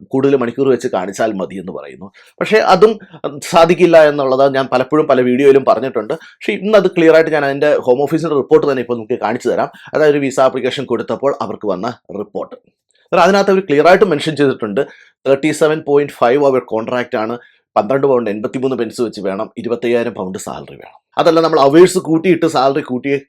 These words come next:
കാണിച്ചിട്ട് ഒരു പ്രയോജനം ഇല്ലെന്ന് ഹോം ഓഫീസിന്റെ ആ റിഫ്യൂസൽ ലെറ്ററിൽ ക്ലിയർ ആയിട്ട് മെൻഷൻ ചെയ്തിട്ടുണ്ട്. അന്നേരം യു കെയിലെ പല നഴ്സിംഗ് ഹോമുകളും ഇപ്പോൾ നേരിടുന്ന പ്രശ്നം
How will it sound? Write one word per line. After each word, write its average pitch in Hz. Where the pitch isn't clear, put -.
കാണിച്ചിട്ട് 120
ഒരു 143
പ്രയോജനം 143
ഇല്ലെന്ന് 127
ഹോം 107
ഓഫീസിന്റെ 113
ആ 104
റിഫ്യൂസൽ 101
ലെറ്ററിൽ 98
ക്ലിയർ 95
ആയിട്ട് 98
മെൻഷൻ 117
ചെയ്തിട്ടുണ്ട്. -
അന്നേരം 233
യു 170
കെയിലെ 202
പല 175
നഴ്സിംഗ് 151
ഹോമുകളും 151
ഇപ്പോൾ 139
നേരിടുന്ന 131
പ്രശ്നം 131